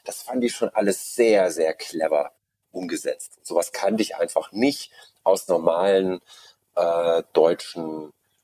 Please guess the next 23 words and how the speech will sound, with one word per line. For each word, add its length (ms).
Fernsehfilmproduktionen, 1400
die 240
eben 340
vielleicht 380
Traumschiff 800
oder 300
Tatort 800
oder 160
eben 220
so 120
normale 520
Filme 340
waren, 300
wo 160
ich 100
dann 140
auch 280
ab 140
und 120
zu 100
mal 160
mitgucken 500
durfte. 540